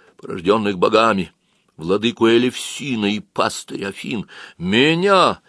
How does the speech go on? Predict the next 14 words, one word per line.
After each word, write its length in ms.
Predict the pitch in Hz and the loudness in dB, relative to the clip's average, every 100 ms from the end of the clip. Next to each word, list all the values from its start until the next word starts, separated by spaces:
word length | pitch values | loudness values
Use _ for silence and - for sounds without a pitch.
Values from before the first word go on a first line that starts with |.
| _ _ - | _ _ -10
получившего 840 | 127 107 - 127 - - 107 104 | -8 -8 -8 -8 -8 -6 -2 -4
знак 480 | 82 80 117 - 101 | -4 -2 -2 0 -6
от 140 | - | -6
колебателя 640 | - 104 90 110 - 98 | -6 -4 0 -2 -2 -8
земли 280 | 87 85 101 | -6 -8 -8
Посейдона, 760 | - 80 - 78 76 117 95 82 - - - - - | -12 -14 -14 -6 2 2 2 -4 -14 -20 -20 -20 -2
он 260 | 110 98 | 2 2
пренебрегал 1000 | 87 - 101 92 95 92 92 87 127 139 107 | 0 -4 -2 -2 -2 0 -2 -2 0 0 -2
мною, 480 | 101 98 101 82 | -6 -4 -4 -4
даже 280 | 85 85 87 | -6 -6 -4
не 140 | 82 85 | -8 -10
будучи 420 | 82 82 - - | -10 -12 -12 -12
царским 720 | - - 90 - - - 95 | -8 -4 -4 -6 -12 -16 -16
сыном. 480 | - - 117 82 | -14 -12 -12 -14